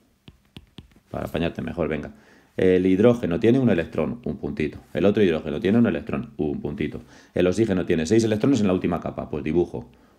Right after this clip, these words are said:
uno, dos, tres, cuatro, cinco y seis electrones en la última capa.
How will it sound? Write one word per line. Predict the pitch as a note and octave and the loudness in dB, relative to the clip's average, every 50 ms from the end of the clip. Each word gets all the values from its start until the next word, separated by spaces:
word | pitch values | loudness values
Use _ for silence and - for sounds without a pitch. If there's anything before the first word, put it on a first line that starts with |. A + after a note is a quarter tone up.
| _ _ - | _ _ -2
uno, | F2+ F#2 F2 E2+ C#2+ C2 B1+ B1 - - _ _ - | 0 2 2 2 0 -4 -8 -10 -12 -16 _ _ -6
dos, | C#2 D#2+ D2+ C2+ C2 - - - - _ _ - | -4 -2 -2 -2 -4 -8 -14 -20 -20 _ _ -10
tres, | - D2 D2 C2+ B1 - - - _ | -6 -6 -6 -6 -8 -10 -16 -20 _
cuatro, | - - D2 C#2+ C#2 - - C2 | -8 -6 -6 -6 -6 -8 -12 -10
cinco | - - F2+ G#2+ A2 C3+ | -4 -2 -2 -2 -2 -2
y | A#2+ - | -4 -4
seis | - D#2+ D2+ E2 | -4 -6 -6 -4
electrones | E2 E2 D#2+ - F#2+ G2 G#2 F#2+ | -4 -6 -4 -2 -2 -2 -2 -2
en | E2 | -4
la | D#2+ | -6
última | D#2+ D#2 C#2 C2 C2 | -6 -6 -8 -10 -8
capa. | - C#2+ - - G#2 - | -8 -8 -8 -8 -10 -10